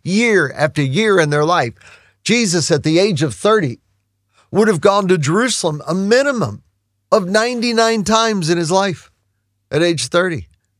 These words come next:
Well, three times a year at age thirty-three would be ninety-nine. So he would go to Jerusalem. On the way, he would sing many of the same songs.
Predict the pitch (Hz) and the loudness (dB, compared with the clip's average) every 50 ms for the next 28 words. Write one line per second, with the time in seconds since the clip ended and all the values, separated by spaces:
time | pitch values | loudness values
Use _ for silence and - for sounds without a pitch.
0 | _ _ _ _ _ _ _ - - 87 - - - 165 185 143 170 165 165 151 | _ _ _ _ _ _ _ -4 -2 0 0 0 0 -2 0 0 0 -2 -2 -2
1 | 120 135 139 151 185 185 160 143 143 139 - - - 156 156 147 131 - 117 160 | -2 -2 -2 0 0 0 0 0 0 0 -2 -2 -2 0 0 0 -2 -4 -2 -2
2 | 175 165 151 120 113 117 135 131 120 123 120 120 123 117 107 107 110 123 139 139 | -2 -2 -2 -4 -4 -4 -6 -6 -6 -6 -6 -6 -4 -4 -4 -4 -4 -6 -6 -8
3 | 127 120 - _ _ _ _ _ _ _ _ _ _ _ _ _ _ _ _ _ | -10 -12 -18 _ _ _ _ _ _ _ _ _ _ _ _ _ _ _ _ _
4 | _ _ - - 185 175 165 - - _ _ 156 165 214 208 175 139 - _ 156 | _ _ -2 0 2 2 2 0 -6 _ _ 0 0 0 0 -2 -4 -8 _ 0
5 | 165 175 147 139 220 226 226 214 160 185 233 226 - - 180 151 147 - 196 208 | 0 2 2 2 2 4 2 2 2 2 0 0 0 -2 -4 -4 -2 -2 -2 0
6 | 214 214 202 202 196 180 160 147 185 175 175 156 202 - - - 262 247 214 175 | 0 0 0 2 2 2 2 0 0 0 0 -2 -2 -4 -4 -2 -2 -2 0 0
7 | 165 175 190 190 190 185 170 160 151 - - 190 180 170 156 139 - 202 185 170 | -2 -2 0 0 0 0 -2 -2 -4 -2 -2 -2 -2 -2 -4 -4 -2 -2 -2 0
8 | 156 147 120 | -2 -4 -6